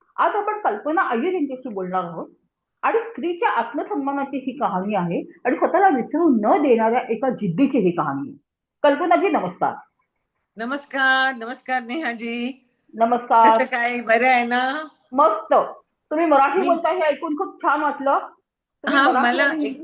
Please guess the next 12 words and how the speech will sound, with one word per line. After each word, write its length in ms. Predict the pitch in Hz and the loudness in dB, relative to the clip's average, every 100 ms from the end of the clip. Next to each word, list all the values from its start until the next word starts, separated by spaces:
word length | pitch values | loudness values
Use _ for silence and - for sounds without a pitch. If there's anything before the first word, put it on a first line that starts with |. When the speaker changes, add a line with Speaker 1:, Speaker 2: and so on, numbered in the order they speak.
| 262 | -12
Speaker 2:
मी, 300 | 220 262 202 - - | -6 -6 -6 -18 -6
नाही, 340 | 233 240 220 202 | 0 2 2 2
नाही 320 | 208 269 233 | 2 0 0
नेहाजी, 500 | 214 220 208 262 285 | 0 0 -2 -2 -2
मी 180 | 240 233 | 0 0
बोलते 720 | 170 170 165 170 220 240 440 | 0 -4 -4 -2 0 0 -2
पण 260 | - 254 | -6 -4
इतकं 420 | 214 208 - 254 | -4 -6 -6 -4
स्पष्ट 540 | 302 - 190 190 - 240 | -4 -4 -4 -4 -4 -2
मला 280 | 240 240 226 | 0 0 0
येत 320 | 196 196 196 | -2 -6 -8
नाही. 280 | 202 233 | -6 -6